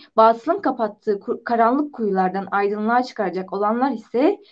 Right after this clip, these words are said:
şüphesiz diriliş erleridir. Diriliş erleri kendini yaşadığı dönemin kirlerinden temizleyip aslını ortaya koyacaktır. İslam'ı en güzel haliyle yaşayıp bir mum gibi kendini diriliş ateşi ile yaktıktan sonra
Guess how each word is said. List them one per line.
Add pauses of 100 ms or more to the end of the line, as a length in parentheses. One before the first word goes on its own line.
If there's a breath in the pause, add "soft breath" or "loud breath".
(120)
şüphesiz
diriliş
erleridir. (560 soft breath)
Diriliş
erleri (200 soft breath)
kendini
yaşadığı
dönemin
kirlerinden
temizleyip (180 loud breath)
aslını
ortaya
koyacaktır. (460 soft breath)
İslam'ı
en
güzel
haliyle
yaşayıp (360 soft breath)
bir
mum
gibi
kendini
diriliş
ateşi
ile
yaktıktan
sonra